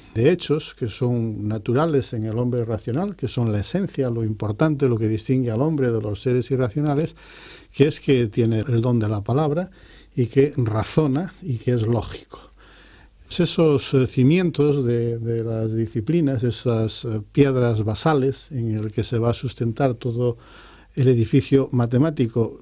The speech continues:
pero más allá, eh, todo el edificio científico, y sea la ciencia que sea, incluidas, por supuesto,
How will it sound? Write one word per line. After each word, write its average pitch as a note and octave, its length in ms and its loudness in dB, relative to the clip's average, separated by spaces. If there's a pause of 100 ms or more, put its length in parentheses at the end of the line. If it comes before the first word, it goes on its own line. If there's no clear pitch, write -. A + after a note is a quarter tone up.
pero A2 340 -2
más B2+ 340 2
allá, C3 380 2
eh, A#2 100 0
todo C#3 260 4
el B2 60 2
edificio A2+ 440 0
científico, A#2+ 800 -2 (420)
y B2+ 120 2
sea B2+ 360 2
la A2 140 0
ciencia A#2 420 0
que G#2+ 140 -6
sea, D3+ 320 0
incluidas, A2+ 600 -2
por - 160 -10
supuesto, A#2+ 640 -2